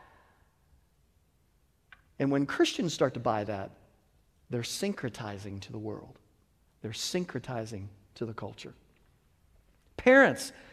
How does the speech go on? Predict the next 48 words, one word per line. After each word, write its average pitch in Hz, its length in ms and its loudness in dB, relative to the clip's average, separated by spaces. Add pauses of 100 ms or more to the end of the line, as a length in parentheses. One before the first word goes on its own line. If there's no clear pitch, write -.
(500)
I 160 100 6
just - 380 2 (340)
had 160 220 8
Cheyenne 165 400 6
and 151 100 2
Derek 156 280 8
up 135 80 0
here 147 120 6
a 139 40 2
few, 147 400 4
uh, 143 440 0
a, 151 40 2
a 139 40 6
week 147 220 4
or 139 40 0
so 143 200 4
ago, 143 240 6
and, 143 240 2
and 151 100 4
we 143 80 6
talked 160 340 2
about 143 180 2
these 135 200 0
vows 143 420 4
that 139 120 -2
parents 147 380 0
make 139 200 0
to 135 80 -2
dedicate 131 420 2
themselves. 117 440 -2 (260)
We 240 220 12
vow 277 540 12
not 269 300 12
to 240 80 10
tolerate 240 680 12
any 320 280 12
behavior 277 680 12 (180)
or 233 180 12
influence 254 880 12 (140)
from 247 220 12
without 294 640 12
or 302 180 12
within, 269 520 12
contrary 285 600 10
to 262 120 6
the 247 100 8
Christian 262 400 4
life, 226 440 12